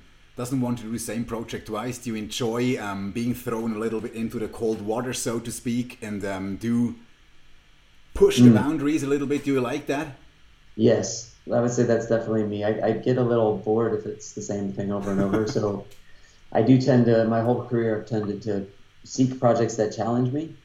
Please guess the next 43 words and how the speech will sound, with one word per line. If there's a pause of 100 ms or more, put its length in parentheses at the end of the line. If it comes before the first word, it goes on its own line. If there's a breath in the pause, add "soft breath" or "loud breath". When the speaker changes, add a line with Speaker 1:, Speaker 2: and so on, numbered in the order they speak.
Speaker 2:
or
feel
like
it's
something
new. (480)
Um,
Jungle
Book
felt
like, (120)
it
at
first
felt
like (140)
it
was
gonna
be
similar. (220)
I
mean,
Jungle
Book
was
obviously
a
big
challenge,
but
Lion
King
felt
like
it
was
gonna
be
similar
to
Jungle
Book.